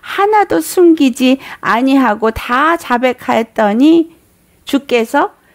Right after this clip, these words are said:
그 죄의 악을 다 사하였다. 우리 주 예수 그리스도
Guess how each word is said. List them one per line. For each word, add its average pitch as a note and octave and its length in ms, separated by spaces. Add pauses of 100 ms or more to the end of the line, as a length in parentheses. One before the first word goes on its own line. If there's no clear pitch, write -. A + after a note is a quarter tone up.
그 A3 180
죄의 F#3+ 280
악을 E3+ 320 (200)
다 F3 360
사하였다. G#3+ 1000 (240)
우리 G#3+ 200
주 G#3 140
예수 F#3 380
그리스도 F3+ 600